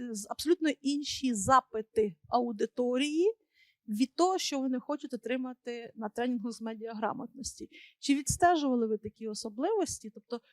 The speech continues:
що саме хотіли від вас отримати люди, які вже прийшли? Раз вони вже прийшли на тренінг, значить, вони вже хочуть і вони вже відчувають. Як на мене, дуже велика проблема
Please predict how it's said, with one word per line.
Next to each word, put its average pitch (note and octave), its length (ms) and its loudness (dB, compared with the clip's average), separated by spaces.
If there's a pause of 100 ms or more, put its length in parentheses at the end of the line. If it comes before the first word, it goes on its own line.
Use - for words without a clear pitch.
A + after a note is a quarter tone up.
що - 280 4
саме E4 420 0
хотіли C4+ 540 -2
від G#3+ 180 -8
вас C#4 480 0
отримати B3 760 -4
люди, D#4 260 0
які C4+ 320 -2
вже C#4 280 0
прийшли? B3+ 460 -2
Раз A#3 200 2
вони C4+ 160 2
вже B3 140 0
прийшли A#3 440 0
на A4+ 80 6
тренінг, G#3 460 -4 (360)
значить, E4 380 4
вони C#4 220 -2
вже C4+ 200 -8
хочуть G4 480 0
і C4 100 0
вони B3+ 220 -4
вже C#4+ 180 -10
відчувають. B3 560 -4
Як B3 120 -8
на C#4 100 2
мене, F#4+ 280 4 (360)
дуже E4+ 400 12
велика D4+ 360 0
проблема B3 720 0